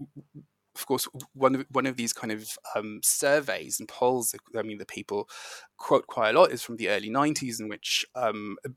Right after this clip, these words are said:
representative group of young people just kind of get asked whether they believe torture has taken place in Algeria, and over ninety percent actually say yes. So it is a well-known fact. It's also a f-,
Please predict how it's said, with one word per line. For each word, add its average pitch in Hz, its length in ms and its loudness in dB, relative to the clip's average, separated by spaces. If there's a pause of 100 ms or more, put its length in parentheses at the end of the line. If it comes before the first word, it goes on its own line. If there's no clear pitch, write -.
(300)
representative 131 560 2
group - 200 -14
of 101 100 -10
young 104 160 -4
people 104 340 -6
just - 220 -16
kind 101 80 -18
of - 80 -18
get - 200 -2
asked - 260 -2
whether 104 200 -6
they 113 80 -16
believe 120 480 -2 (260)
torture 143 280 2
has 110 80 0
taken 107 260 -2
place 147 300 4
in 139 40 -4
Algeria, - 320 -6
and 285 100 0
over 139 160 0
ninety - 220 -8
percent - 300 -8
actually - 200 -8
say - 200 -2
yes. - 320 -4 (640)
So 392 280 2 (500)
it 208 120 6
is 226 220 6
a 175 60 6
well-known 127 400 2
fact. - 360 -4
It's 180 220 4
also 262 340 4
a 170 80 6
f-, - 200 -4